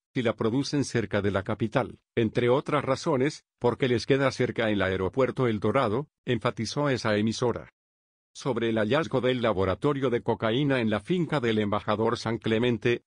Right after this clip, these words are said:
hay que decir que el operativo fue adelantado en las últimas horas por la dijín, la Dirección de Antinarcóticos, la dea y la Fiscalía. En esa actividad se produjo un incendio forestal.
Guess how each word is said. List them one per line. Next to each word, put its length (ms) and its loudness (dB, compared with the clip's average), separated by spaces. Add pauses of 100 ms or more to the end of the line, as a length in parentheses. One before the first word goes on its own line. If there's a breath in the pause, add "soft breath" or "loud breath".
(140)
hay 140 0
que 120 -2
decir 400 0
que 140 0
el 80 0
operativo 560 0
fue 200 0
adelantado 640 0
en 120 0
las 200 -2
últimas 460 -2
horas 240 0
por 180 -2
la 120 0
dijín, 440 0 (160)
la 160 0
Dirección 520 -2
de 100 2
Antinarcóticos, 1120 -2 (100)
la 240 -2
dea 220 2
y 80 0
la 140 0
Fiscalía. 640 -2 (420)
En 120 4
esa 180 0
actividad 540 0
se 160 -2
produjo 420 0
un 220 2
incendio 500 0
forestal. 560 -2